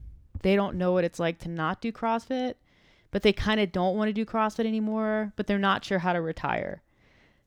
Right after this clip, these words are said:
So I want our camp to be, like, the retirement home of CrossFit athlete camps. And, like, it's fine. It can run out of our basement gym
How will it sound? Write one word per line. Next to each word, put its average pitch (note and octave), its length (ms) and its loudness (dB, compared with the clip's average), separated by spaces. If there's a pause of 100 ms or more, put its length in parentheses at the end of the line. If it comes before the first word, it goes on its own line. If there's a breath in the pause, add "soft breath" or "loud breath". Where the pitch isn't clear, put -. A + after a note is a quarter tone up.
So - 180 2
I A#3+ 180 6
want D4 240 6
our B3 240 6
camp G#3+ 340 0
to A3 100 0
be, A3 180 0
like, G3+ 320 2
the G#3+ 100 2
retirement A3 720 4
home G#3 400 4
of A3 80 2
CrossFit A3+ 520 6
athlete G#3 460 0
camps. D#3 520 -6 (600 soft breath)
And, G#3 380 6
like, F#3+ 240 4 (260)
it's G#3+ 180 4
fine. F#3+ 340 2
It A3 120 6
can A3 160 0
run G#3+ 180 4
out A3 120 8
of G3 100 2
our F#3+ 100 4
basement F3+ 420 2
gym C#3+ 300 -4